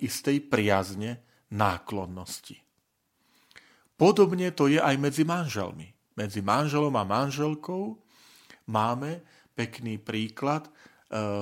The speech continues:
v dvadsiatej kapitole knihy Genesis,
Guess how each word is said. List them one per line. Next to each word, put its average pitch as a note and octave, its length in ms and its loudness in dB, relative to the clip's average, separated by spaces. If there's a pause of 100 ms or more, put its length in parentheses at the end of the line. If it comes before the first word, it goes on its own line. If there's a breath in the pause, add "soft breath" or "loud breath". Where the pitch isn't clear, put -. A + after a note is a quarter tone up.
(120)
v G2 80 -10
dvadsiatej G#2+ 640 0
kapitole C#3 640 -2
knihy F2+ 400 -10
Genesis, B2+ 720 -4